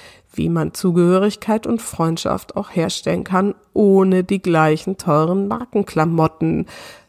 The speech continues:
tragen zu müssen. Genau. Und, ähm, arbeitet diese Wunschzettel eurer Kinder nicht einfach als Bestellzettel ab, sondern nehmt sie als echte Chance, darüber mit euren Kindern ins Gespräch zu kommen.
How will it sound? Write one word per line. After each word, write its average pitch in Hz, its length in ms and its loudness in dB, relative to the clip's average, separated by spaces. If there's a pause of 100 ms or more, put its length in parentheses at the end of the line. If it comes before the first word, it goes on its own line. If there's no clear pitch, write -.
(120)
tragen - 440 -4
zu - 180 -6
müssen. - 440 -6 (1160)
Genau. 214 440 2 (640)
Und, 175 340 0
ähm, 180 480 0
arbeitet 220 540 0
diese 175 400 -2
Wunschzettel 196 540 -2
eurer 160 240 0
Kinder 196 380 0
nicht 165 180 -4
einfach 165 240 -4
als - 220 -6
Bestellzettel 185 1160 -2 (140)
ab, 160 240 -2
sondern 160 380 -4
nehmt 160 240 0
sie - 140 -6
als - 200 -6
echte 180 360 -2
Chance, 160 600 -4 (500)
darüber 165 800 2
mit 175 140 -2
euren 180 220 0
Kindern 160 420 0
ins - 220 -6
Gespräch - 460 -4
zu - 140 -12
kommen. - 380 -14